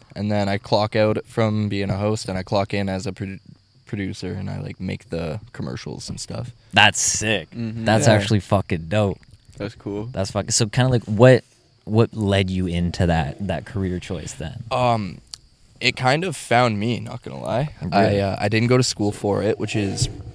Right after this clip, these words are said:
Speaker 1: really, really uncommon to hear of. You have to usually, you know, have a full out resume before they even let you in the door. Um,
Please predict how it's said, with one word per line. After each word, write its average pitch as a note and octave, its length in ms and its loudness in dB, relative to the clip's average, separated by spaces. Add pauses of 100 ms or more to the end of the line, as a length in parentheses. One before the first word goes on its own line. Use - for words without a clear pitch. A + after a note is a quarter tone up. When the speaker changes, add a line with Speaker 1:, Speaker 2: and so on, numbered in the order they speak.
(120)
Speaker 1:
really, A#2 460 4
really G#2+ 280 4
uncommon G2+ 540 4
to A2 100 0
hear G2+ 260 6
of. D#3 300 2 (240)
You G#2 200 4
have A2 240 4
to G2+ 280 2
usually, G2+ 640 2 (460)
you A2+ 100 -2
know, G2 180 0
have G#2 220 2
a F#2 160 2 (180)
full A2 580 2
out G#2+ 240 0
resume A2+ 540 2
before A2+ 300 2
they G#2+ 100 2
even A2 160 2
let A2 140 -2
you A2+ 100 0
in A2 80 2
the A2 80 4
door. A#2+ 280 6 (1000)
Um, G2+ 420 -2